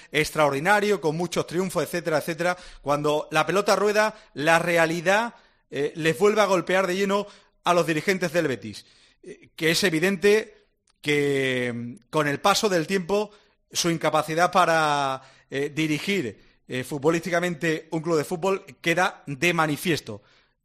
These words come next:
Sin el gran paraguas de Lorenzo Serra Ferrer, los dirigentes del Betis quedan al desnudo con su gestión deportiva. Ayer ganó el, el Sevilla, ganó dos cero, eh, y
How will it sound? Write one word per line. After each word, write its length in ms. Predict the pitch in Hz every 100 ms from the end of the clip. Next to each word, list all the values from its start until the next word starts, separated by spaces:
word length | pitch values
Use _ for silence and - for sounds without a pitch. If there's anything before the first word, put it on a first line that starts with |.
| _
Sin 440 | - - 185 170 165
el 420 | 160 156 156 160
gran 320 | 160 185 196
paraguas 460 | 202 175 127 123 131
de 100 | 139
Lorenzo 400 | 147 185 185 175
Serra 320 | 180 165 156
Ferrer, 640 | 156 156 196 220 - - _ _ _ _
los 280 | 151 147 147
dirigentes 480 | 151 139 185 185 170
del 180 | 180 160
Betis 400 | 180 160 202 - _ _
quedan 300 | - 151 170
al 140 | 170 147
desnudo 460 | 147 156 180 180
con 180 | 175 170
su 100 | 175
gestión 480 | - 135 - 165 165 - -
deportiva. 640 | - 131 151 139 131 123 143
Ayer 200 | 151 202
ganó 240 | 220 214 240
el, 240 | 214 247 185
el 400 | 185 185 175 -
Sevilla, 420 | 180 202 120 110
ganó 300 | 143 175 196
dos 240 | 185 165 -
cero, 380 | 220 240 254 - - - -
eh, 560 | 131 135 135 139 151 -
y 1080 | 185 170 156 151 147 143 139 135 127 123